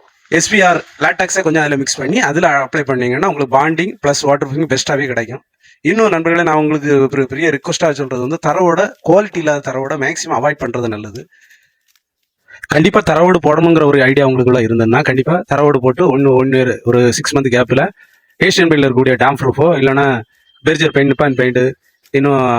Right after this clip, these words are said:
ரூஃப் சீல், டாக்டர் ஃபிக்ஸிட்ல இருக்கக்கூடிய ரூஃப் சீல், ஃபோஸ்ரோக்கு இருக்கக்கூடிய டேம் ப்ரூஃப் மாதிரி இருக்கக்கூடிய ப்ராடக்ட் ஏதாவது ஒண்ணு யூஸ் பண்ணி ஒரு ரெண்டு, மூணு கோட்டு அப்ளை பண்ணீங்கன்னா பெஸ்ட் ரிசல்ட் உங்களுக்கு இருக்கும், நல்லாவே இருக்கும். அதை ஒயிட்ல அடிச்சீங்கன்னா ஹீட்டும் கம்மியாகும். அதனால முடிஞ்ச வரைக்கும் வாட்டர் ப்ரூஃபிங் இப்போ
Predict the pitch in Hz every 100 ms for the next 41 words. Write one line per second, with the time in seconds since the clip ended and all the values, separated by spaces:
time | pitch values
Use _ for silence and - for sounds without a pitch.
0 | 107 - _ - 165 151 156 131 135 147
1 | 135 143 127 127 123 123 139 131 127 131
2 | - 170 175 156 135 123 123 123 113 104
3 | - - 123 143 135 127 123 120 107 113
4 | 117 120 120 120 131 175 180 156 143 143
5 | 135 151 131 131 127 123 120 120 117 107
6 | 120 113 110 110 160 - - - - -
7 | 170 - 185 143 233 165 135 131 123 113
8 | 156 175 131 139 135 107 135 127 160 147
9 | 190 - 190 151 143 135 190 175 208 202
10 | 185 123 110 101 113 - _ _ _ _
11 | _ _ _ - 143 165 185 170 170 160
12 | 160 170 160 190 170 175 160